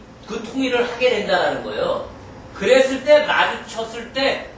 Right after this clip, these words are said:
그, 이 알렉산더 대왕이 침공해 왔을 때 만들어지는 게 소위 헬레니즘 문화고, 간나라 불상이고, 미란다 왕문경이라는 거, 어? 나가세사 왕인가?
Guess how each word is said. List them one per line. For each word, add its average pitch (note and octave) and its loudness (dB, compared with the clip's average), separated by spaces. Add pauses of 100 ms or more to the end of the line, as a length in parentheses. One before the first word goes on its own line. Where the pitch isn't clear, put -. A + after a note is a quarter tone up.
(340)
그, A3 4
이 G#3 -4
알렉산더 - 0
대왕이 G#3 0
침공해 B3 0
왔을 F#3 -2
때 - -2 (600)
만들어지는 A3+ 0
게 - -2 (220)
소위 A#3 -2
헬레니즘 C4+ 0
문화고, - 0
간나라 G#3+ 2
불상이고, F#3+ 0 (360)
미란다 A3+ 4
왕문경이라는 F#3 -2
거, - -4 (840)
어? - 0 (640)
나가세사 F#3+ 2
왕인가? E3 0